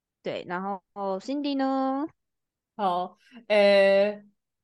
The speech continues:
Speaker 2: 我跟 Cassie 大学都是，我们都是念应用外语，然后我研究所的时候我就跨了一个专业到华语教学研究所。对，那，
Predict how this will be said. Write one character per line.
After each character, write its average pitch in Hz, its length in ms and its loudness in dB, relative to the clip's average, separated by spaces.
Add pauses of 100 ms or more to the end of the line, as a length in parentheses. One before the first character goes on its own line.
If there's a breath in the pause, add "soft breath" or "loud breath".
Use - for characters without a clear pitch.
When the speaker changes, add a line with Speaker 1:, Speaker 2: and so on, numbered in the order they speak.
Speaker 2:
我 196 360 0
跟 262 440 -4
Cassie 269 480 -8
大 277 200 0
学 160 220 -6
都 170 180 -4
是， 175 300 -8
我 156 80 -12
们 160 140 -12
都 180 100 -6
是 190 160 -8
念 180 240 -6
应 170 60 -10
用 156 180 -8
外 143 260 -2
语， 123 260 -16
然 170 180 -6
后 170 640 2
我 156 720 0 (340)
研 202 180 0
究 302 140 2
所 170 260 0
的 185 60 -8
时 190 60 -4
候 190 100 4
我 170 80 0
就 175 160 -4
跨 175 300 0
了 151 120 -4
一 151 40 -10
个 156 100 -8
专 156 300 -10
业 156 280 -4
到 147 320 2
华 143 280 -2
语 135 220 -14
教 143 260 -6
学 113 320 -16
研 123 180 -18
究 147 180 -12
所。 - 240 -20 (840)
对， - 260 -14 (540)
那， 143 520 -10